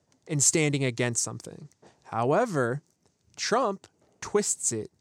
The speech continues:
He flips it as, and the right as well, flips it into this idea of this, you know, this totalitarianism,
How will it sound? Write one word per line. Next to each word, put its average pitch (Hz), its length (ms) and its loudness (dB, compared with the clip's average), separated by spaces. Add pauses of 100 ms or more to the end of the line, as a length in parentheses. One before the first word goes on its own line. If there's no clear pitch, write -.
(120)
He - 160 -12
flips - 460 -2
it 147 180 -2 (120)
as, 135 360 -4
and 131 240 -2
the 123 80 0
right 156 320 2
as 135 200 -2
well, 160 180 2
flips - 400 -2
it 151 100 0
into 143 300 -2
this 131 240 -4
idea 131 540 0
of 120 260 -6
this, 120 240 -4 (280)
you 123 100 -6
know, 117 100 -2
this 113 180 -2
totalitarianism, 117 1300 -4